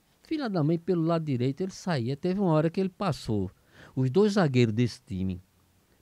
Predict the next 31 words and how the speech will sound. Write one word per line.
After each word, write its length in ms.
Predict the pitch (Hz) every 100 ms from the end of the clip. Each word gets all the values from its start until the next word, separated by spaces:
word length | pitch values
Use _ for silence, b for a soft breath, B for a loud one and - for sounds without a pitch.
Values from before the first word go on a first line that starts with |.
| -
parecia 460 | 156 180 - 190
que 140 | 190 202
tinham 220 | - 196
sido 260 | 160 175 180
escolhidos, 460 | 180 - 143 120 -
todos 280 | 208 196 190
os 60 | 135
dois 200 | 143 151
do 80 |
mesmo 220 | 143 170 170
tamanho. 300 | 175 120 120
Era 100 | 180
um 40 |
metro 280 | 170 214 -
e 20 |
noventa, 460 | 208 110 104 98 92
mais 200 | 98 98
ou 80 |
menos. 200 | 85 - _ _ _ _ b b b b b b b b
Ele 160 | - 196
passou 480 | - 196 - - 151
na, 160 | 139
no, 200 | 117 110
no 320 | 110 104 101 95
meio 220 | 107 151
dos 160 | 120
dois 240 | 95 98 -
caras, 260 | - 87
deu 180 | 92 156
uma 140 | 185 131
tapa, 400 | - 95 -